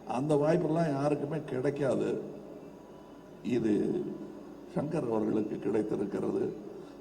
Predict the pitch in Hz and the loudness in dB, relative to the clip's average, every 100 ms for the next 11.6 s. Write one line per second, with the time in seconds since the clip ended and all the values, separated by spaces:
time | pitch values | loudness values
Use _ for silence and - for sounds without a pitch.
0 | - 92 117 131 117 123 120 123 117 123 | -6 -2 4 4 4 2 2 4 4 2
1 | 113 127 156 165 - - - 107 123 139 | 2 0 0 -2 -8 -8 -4 0 2 4
2 | 139 139 110 208 208 - 92 - 101 95 | 4 2 4 4 2 0 -2 -2 -2 -2
3 | - - - - - - - - - 120 | -4 -8 -14 -16 -16 -16 -16 -6 2 4
4 | 127 143 147 170 156 151 139 139 135 127 | 4 8 12 12 12 10 6 6 4 6
5 | 131 117 127 127 127 120 127 120 107 - | 6 4 2 4 4 4 4 4 2 -2
6 | - - - - - - - - - - | -10 -12 -14 -14 -16 -18 -18 -18 -20 -20
7 | - - - - - - - - - 120 | -18 -18 -18 -18 -18 -18 -14 0 2 4
8 | 120 110 107 123 123 143 131 131 131 123 | 4 4 6 6 6 6 6 4 6 4
9 | 120 127 117 104 - 139 151 156 175 165 | 4 2 0 0 -2 0 0 0 2 2
10 | 139 123 - 120 139 165 147 135 127 123 | 2 0 -4 0 4 4 6 6 4 2
11 | 127 113 90 - - | 0 0 0 -2 -4